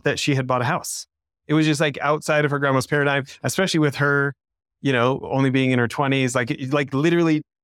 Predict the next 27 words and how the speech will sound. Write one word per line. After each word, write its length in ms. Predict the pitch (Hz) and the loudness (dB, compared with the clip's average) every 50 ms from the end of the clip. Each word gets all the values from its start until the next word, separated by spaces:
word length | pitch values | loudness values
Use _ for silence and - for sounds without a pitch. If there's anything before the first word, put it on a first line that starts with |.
| _ _ _ _ _ _ _ | _ _ _ _ _ _ _
sh-, 140 | - - - _ _ _ _ _ _ _ _ _ _ _ _ _ | -10 -10 -10 _ _ _ _ _ _ _ _ _ _ _ _ _
didn't 360 | - 160 156 156 151 151 - - | -2 0 0 0 -2 -4 -4 -4
compute, 440 | - 151 131 147 151 123 - - - - _ _ _ _ | -2 -2 0 0 0 -2 -2 -6 -12 -20 _ _ _ _
you 140 | - 160 147 | 0 2 2
know? 180 | 117 110 123 165 - _ _ _ _ _ _ _ _ _ _ - | 4 4 2 0 -2 _ _ _ _ _ _ _ _ _ _ -4
And 420 | 147 143 143 143 143 143 139 131 135 _ _ - - - - - - - - _ _ _ _ | -2 0 0 0 0 0 -2 -4 -6 _ _ -20 -20 -20 -20 -20 -20 -20 -20 _ _ _ _
what's 240 | 160 175 175 - - | -2 -2 -2 -4 -4
funny 300 | - - 247 320 320 233 | -2 0 2 2 2 2
is, 120 | 170 135 | 0 0
like, 240 | 147 143 139 131 - - _ _ - | 0 0 -2 -2 -6 -12 _ _ -2
even 240 | 190 226 247 262 240 | 0 2 2 2 2
though 180 | 233 220 214 | 2 2 2
that, 320 | 208 196 185 180 - - - | 2 2 0 0 -2 -2 -2
like, 180 | 151 147 127 - - | -2 -2 -2 -4 -4
I 80 | 139 156 | -2 0
mean, 320 | 156 151 143 139 123 113 - _ _ _ _ - | 0 2 0 0 -2 -4 -10 _ _ _ _ -4
I 80 | 135 143 | -2 -2
can't 160 | 143 135 117 | 0 0 0
remember 140 | 110 107 104 | 0 0 0
how 60 | 107 | 0
much 80 | 107 107 | 0 0
that 140 | 113 95 - | -2 -2 -2
house 260 | - 117 107 - - | -2 -4 -2 -2 -2
was. 200 | 107 104 - - _ _ _ | -2 -2 -4 -6 _ _ _
It 80 | 151 170 | 0 0
was 180 | 185 180 156 | 2 2 2
not, 320 | 170 170 165 156 147 - | 2 0 0 0 -2 -4